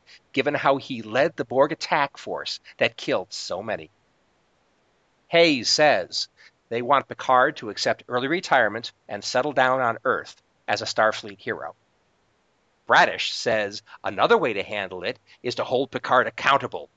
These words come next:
for the events of three five nine. One man is responsible for all those deaths. Riker explodes with rage.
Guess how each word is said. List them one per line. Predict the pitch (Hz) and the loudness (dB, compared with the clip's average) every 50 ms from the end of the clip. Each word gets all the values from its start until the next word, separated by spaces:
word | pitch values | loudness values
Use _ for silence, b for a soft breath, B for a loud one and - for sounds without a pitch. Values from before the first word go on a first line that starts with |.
| _ _ _ | _ _ _
for | - 131 | -6 -4
the | 117 117 | -2 -2
events | 110 101 110 113 113 - - | 0 0 0 0 0 -2 -8
of | - 92 | -10 -10
three | - - 110 104 190 | -10 -10 -12 -12 -6
five | - - 98 95 92 - | -2 -2 -2 -2 -2 -6
nine. | 98 95 85 80 80 82 _ _ _ _ _ _ _ _ _ _ _ _ _ _ _ - | -8 -8 -8 -8 -12 -18 _ _ _ _ _ _ _ _ _ _ _ _ _ _ _ 2
One | 104 131 175 190 185 | 4 4 6 6 4
man | 175 165 147 127 110 | 4 4 4 4 2
is | 107 - - | -2 -4 -4
responsible | 107 - - - 113 107 107 - - _ - _ | -8 -8 -4 -2 0 0 -2 -2 -8 _ -18 _
for | - 104 110 _ - | -10 -10 -10 _ 2
all | - 175 156 135 | 4 6 6 6
those | 117 117 98 87 | 4 2 -2 -4
deaths. | - - 95 78 - - - - - - - _ _ _ _ _ _ _ _ _ _ _ _ _ _ _ _ _ _ - | -8 -8 -8 -8 -8 -10 -10 -10 -10 -10 -10 _ _ _ _ _ _ _ _ _ _ _ _ _ _ _ _ _ _ 2
Riker | 127 131 139 131 - 131 113 | 4 4 4 4 2 -2 -4
explodes | 107 - - - - - 120 127 135 147 147 139 123 - - | -2 -2 -4 -8 -6 -2 2 4 4 4 4 2 -4 -6 -8
with | 131 117 - - | -10 -10 -6 -2
rage. | 113 117 117 107 98 87 82 _ - - - _ | 0 0 0 0 -4 -6 -12 _ -12 -12 -12 _